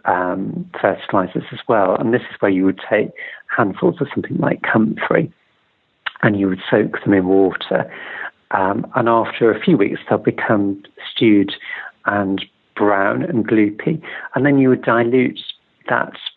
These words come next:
uh, concentrate that comes off at about ten to one. Again, though, because it's rotten organic matter, it does come with a bit of a smell. So, um, it's great for outdoors, great for vegetables,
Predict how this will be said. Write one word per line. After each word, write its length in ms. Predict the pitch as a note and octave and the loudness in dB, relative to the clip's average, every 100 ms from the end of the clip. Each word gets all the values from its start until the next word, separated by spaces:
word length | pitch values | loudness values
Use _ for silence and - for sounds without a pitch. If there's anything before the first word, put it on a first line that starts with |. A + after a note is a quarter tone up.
| - | -2
uh, 360 | G#2+ G2 G#2 - F3+ _ _ _ _ - | 0 2 2 -2 -8 _ _ _ _ -4
concentrate 680 | - E3+ - - - - - | -2 -2 -2 -2 -2 -4 -4
that 160 | C3+ | -4
comes 320 | - A2+ G#2+ | -2 -2 -2
off 120 | A#2+ - | -2 -4
at 60 | - | -6
about 300 | - A2+ - | -2 -2 -4
ten 280 | - A#2 G2+ - | -4 0 0 0
to 60 | G#2 | 2
one. 260 | F#2+ F2+ - - - - - - - _ | 4 2 -2 -12 -8 -8 -8 -12 -16 _
Again, 360 | - C3 F3+ F3+ | -4 0 2 4
though, 140 | D3 | 4
because 320 | D#3 C#3 - - | 2 0 -2 0
it's 240 | E3+ E3 | -2 0
rotten 320 | C#3+ C3+ - B2 | -2 -2 0 2
organic 440 | A2 A#2 A2 A2+ | 2 2 0 0
matter, 500 | B2 A2 - - E3 - - | -2 -4 -4 -2 -2 -4 -8
it 140 | - - | -6 -4
does 160 | B2+ - - | -4 -4 0
come 120 | C3+ | 2
with 100 | A#2 | 2
a 40 | |
bit 140 | C#3 - | 2 -2
of 100 | - | -4
a 20 | - | -4
smell. 280 | - A2 G2 - | 0 2 0 0
So, 140 | A#2 A#2 - - - A2+ | 0 -2 -12 -20 -6 0
um, 360 | A#2 A2+ B2 - | 0 0 -4 -8
it's 120 | - | -6
great 280 | - D#3+ D#3+ | 0 2 0
for 100 | - | 0
outdoors, 560 | A#2 - - A#2 A#2 A2+ | -2 -2 0 2 4 2
great 300 | - D3 - | 0 -2 -4
for 80 | A2+ | 0
vegetables, 540 | G#2+ G#2+ - - - | 0 0 -6 -4 -4